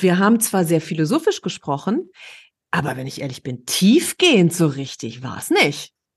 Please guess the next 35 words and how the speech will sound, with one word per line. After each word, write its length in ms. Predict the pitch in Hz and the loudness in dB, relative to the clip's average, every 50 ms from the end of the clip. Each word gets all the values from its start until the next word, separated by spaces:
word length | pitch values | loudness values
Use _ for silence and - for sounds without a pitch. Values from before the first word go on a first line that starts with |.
| _ _ - | _ _ -8
Es 340 | 156 - - - - - - | -8 -8 -8 -12 -10 -6 -2
war 360 | 170 160 160 160 160 165 160 | 0 2 4 4 4 2 0
so 100 | 156 160 | -2 -4
ein 40 | 151 | -6
bisschen 260 | 160 151 - 294 294 | -6 -6 -4 -6 -4
ver-, 360 | - - 247 226 214 - 190 - | 0 2 2 2 2 0 -4 -10
Pseudo. 540 | - - 302 349 370 262 160 147 147 147 147 _ _ _ _ _ _ _ _ _ | -6 -2 -2 0 2 2 2 0 0 -2 -8 _ _ _ _ _ _ _ _ _
Pseudo, 400 | - - 311 381 302 180 139 139 | -10 -6 -4 -4 -2 -4 -4 -4
ne? 240 | 160 233 339 - _ _ _ _ _ _ _ _ _ _ _ - | -4 -6 -8 -10 _ _ _ _ _ _ _ _ _ _ _ 0
Also, 240 | 180 175 170 156 | 2 2 2 2
weil, 240 | 143 151 151 147 139 147 - - - - 185 - - | 2 2 0 0 -2 -4 -8 -16 -16 -16 -10 -4 0
ähm, 560 | 165 160 156 151 151 151 151 151 160 175 - _ _ _ _ _ _ _ _ _ _ _ _ _ _ _ _ _ _ _ _ _ _ _ _ _ _ _ _ _ _ _ _ _ _ _ _ _ _ _ _ _ _ | 2 2 4 4 2 0 0 -2 -4 -8 -12 _ _ _ _ _ _ _ _ _ _ _ _ _ _ _ _ _ _ _ _ _ _ _ _ _ _ _ _ _ _ _ _ _ _ _ _ _ _ _ _ _ _
über 240 | - 180 165 160 147 | 0 2 2 2 2
dich 240 | - - - - - | -2 -2 -6 -4 -4
erfahre 300 | 175 - - 277 277 330 | -4 -2 0 0 0 0
ich 140 | 339 339 - | 0 -2 -2
mehr. 400 | 294 240 170 156 160 156 165 - _ _ _ _ _ _ _ _ _ - | -2 0 -2 -2 -4 -8 -12 -14 _ _ _ _ _ _ _ _ _ -18
Ich 80 | - | -12
meine, 300 | - - - - - - _ _ _ _ _ _ _ _ _ _ _ _ _ _ _ _ _ _ _ - | -10 -8 -8 -10 -10 -14 _ _ _ _ _ _ _ _ _ _ _ _ _ _ _ _ _ _ _ -6
kein, 160 | 143 131 127 | -6 -6 -6
keine 380 | - - _ - 135 123 123 131 | -8 -14 _ -8 -6 -6 -6 -6
Kritik 340 | - - - - 196 - - | -8 -6 -4 -4 -2 -2 0
an 180 | - 131 131 | -2 -2 -2
José, 420 | - - 131 - - 233 247 160 123 | -4 -8 -8 -2 0 2 2 4 4
weil 120 | 127 127 | 2 0
es 140 | 127 123 - | 0 -2 -4
ist 120 | 156 - | -4 0
ja 120 | - 135 127 | 0 2 2
auch 180 | 131 135 - | 0 0 -2
unbekanntes 540 | - 170 160 151 - - 151 135 - 135 - | 0 0 0 0 -2 -4 -6 -6 -6 -6 -4
Terrain, 340 | - 160 151 170 202 214 196 | -2 0 2 2 2 2 2
unbekannte 460 | - 151 143 147 - 131 123 - 131 | 0 -2 -4 -4 -6 -8 -8 -8 -8
Zuhörer 480 | - - 214 202 214 233 226 233 220 - | -4 0 2 4 4 4 4 2 2 2
und 140 | 214 226 | 0 0
so. 260 | 226 240 247 269 302 | 0 -2 -4 -6 -8